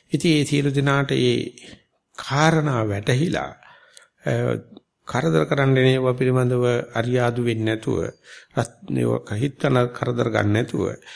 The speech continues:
මේ ලැබිච්ච චිත්තක්ෂණය අපි ඒකට කියන ක්ෂණ සම්පත්තිය කියලා දිනු පවණු කර ගැනීම හරහා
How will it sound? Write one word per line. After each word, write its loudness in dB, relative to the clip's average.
මේ 4
ලැබිච්ච 2
චිත්තක්ෂණය 0
අපි -8
ඒකට -4
කියන -8
ක්ෂණ -4
සම්පත්තිය -2
කියලා -4
දිනු 4
පවණු 2
කර 0
ගැනීම 2
හරහා -2